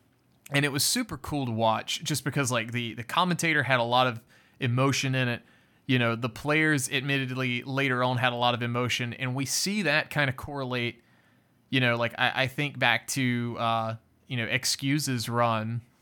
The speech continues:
where, you know, all the emotion kinda poured over once he got world record on Link to the Past in M G. Uh, you know, when you invest so much time,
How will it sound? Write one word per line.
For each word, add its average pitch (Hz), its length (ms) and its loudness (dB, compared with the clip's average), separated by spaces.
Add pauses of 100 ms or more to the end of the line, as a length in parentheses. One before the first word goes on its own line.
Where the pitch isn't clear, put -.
where, 120 480 4
you 131 120 0
know, 123 100 4
all 123 180 4
the 131 100 2
emotion 123 400 0
kinda 123 240 2
poured 131 320 -4
over 123 500 0
once 131 220 -2
he 135 80 -2
got 120 260 2
world 123 200 -2
record 123 340 0
on 117 100 -4
Link 123 200 -6
to 131 60 -10
the 117 100 -16
Past - 560 -4
in 139 160 -4
M 123 140 -2
G. 113 380 -6 (600)
Uh, 110 340 2 (360)
you 147 120 2
know, 120 160 0
when 131 220 -2
you 131 280 -2 (520)
invest 143 720 -2
so 151 220 -2
much 147 300 -4
time, 120 560 -2